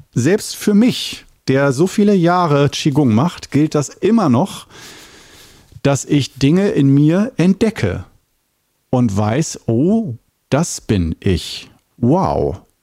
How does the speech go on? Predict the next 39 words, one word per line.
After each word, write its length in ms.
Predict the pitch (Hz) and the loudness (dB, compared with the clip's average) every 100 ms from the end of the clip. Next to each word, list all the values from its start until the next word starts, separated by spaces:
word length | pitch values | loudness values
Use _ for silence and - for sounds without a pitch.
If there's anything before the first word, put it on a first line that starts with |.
| _ - | _ -6
Soll 180 | 120 190 | 0 0
ich 80 | 214 | 2
mal 80 | |
ein 60 | 214 | 2
Beispiel 380 | 185 110 - 92 | 2 -2 -2 -2
geben? 260 | 98 117 | 0 0
Ja? 220 | 151 135 196 | 0 0 0
Nicht 280 | 156 - | -2 -2
so, 140 | - 135 | -2 0
„Du 160 | 113 | 2
musst 220 | 180 262 - | 2 2 2
dich 160 | 135 | 0
ändern, 340 | 123 185 117 107 | 2 2 2 2
du 120 | 170 | 2
musst 200 | 285 - | 0 0
dich 160 | - | 0
ändern, 440 | 143 202 285 110 101 | 2 2 2 2 2
du 100 | 196 | 2
sollst 380 | 202 165 160 - | 2 2 0 -2
gucken, 300 | 196 - 135 | -2 0 0
wer 120 | 135 | 2
du 120 | 135 | 2
bist.“ 420 | 139 254 - - - - - - - | 2 0 -2 -16 -20 -20 -20 -10 -2
Ich 220 | 185 - | -2 0
geb, 280 | 202 - 214 | -2 0 -4
ich 140 | 175 | -2
fass 240 | 220 226 | -2 -2
mir 100 | 180 | 0
an 80 | 160 | 0
die 80 | 180 | 2
eigene 280 | 180 143 113 | 2 2 2
Nase 460 | 104 104 98 302 - - - - - | 2 0 0 -2 -4 -14 -20 -14 -2
und, 340 | 143 147 - | 0 0 -2
ähm, 640 | 147 135 131 127 123 127 127 _ _ _ _ | 0 2 4 2 2 0 -2 _ _ _ _
geb 140 | 165 165 | -2 0
dir 100 | 139 | 0
direkt 260 | 139 135 | 0 0
ein 40 | 131 | -2
Beispiel. 480 | 110 - 95 90 | -2 -2 -4 -4